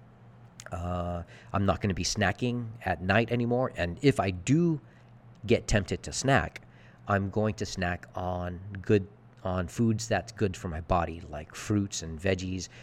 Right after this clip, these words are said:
I'm gonna take out all the chips. I'm gonna take out all the cookies. I'm gonna take out all the, the sweet things from our house and just, you know, so that I'm not tempted to eat those things. You know, I'm gonna have,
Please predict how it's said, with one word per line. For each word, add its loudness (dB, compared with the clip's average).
I'm 0
gonna 2
take 2
out 6
all 4
the -4
chips. -4
I'm -4
gonna -6
take -4
out 0
all 0
the -6
cookies. 0
I'm -4
gonna -8
take -4
out 0
all 4
the, -2
the -6
sweet 2
things 0
from 0
our -4
house 0
and -4
just, -2
you 0
know, -2
so 8
that 10
I'm 6
not 4
tempted 6
to -4
eat 0
those 0
things. -12
You 2
know, 8
I'm 6
gonna 8
have, 4